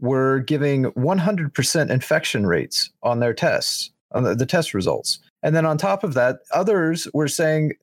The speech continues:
ten times the number were infected than were actually infected. And they were downplaying how many were negative results.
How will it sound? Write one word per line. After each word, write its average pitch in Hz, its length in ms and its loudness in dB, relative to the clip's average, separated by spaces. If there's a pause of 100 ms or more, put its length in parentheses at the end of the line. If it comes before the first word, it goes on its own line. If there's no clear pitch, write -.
ten 208 340 2
times 180 560 0
the 139 100 2
number 127 400 2
were 120 200 2
infected 123 560 0
than 127 180 2
were 143 160 2
actually 147 460 2
infected. - 680 0
And 131 120 2
they 139 60 4
were 131 120 2
downplaying 143 600 2
how 120 160 2
many 131 220 2
were 123 160 2
negative 120 420 2
results. 123 640 0